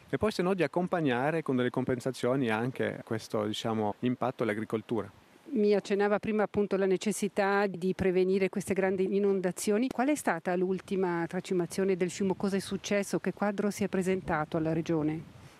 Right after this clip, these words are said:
Speaker 1: Abbiamo avuto tre pieni molto importanti nell'ottantasette, il novantatré e poi quella grande del duemila.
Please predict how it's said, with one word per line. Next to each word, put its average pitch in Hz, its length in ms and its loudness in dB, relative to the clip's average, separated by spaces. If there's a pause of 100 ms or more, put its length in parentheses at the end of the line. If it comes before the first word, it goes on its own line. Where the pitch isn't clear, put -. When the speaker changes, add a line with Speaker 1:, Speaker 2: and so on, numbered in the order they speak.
(120)
Speaker 1:
Abbiamo 180 160 4
avuto 175 540 2
tre 170 180 0
pieni 180 220 0
molto 143 200 2
importanti 131 680 0
nell'ottantasette, 123 920 0
il 123 80 2
novantatré 151 640 2
e - 80 -4
poi 151 200 0
quella 135 200 2
grande 131 320 2
del 123 180 0
duemila. 120 400 2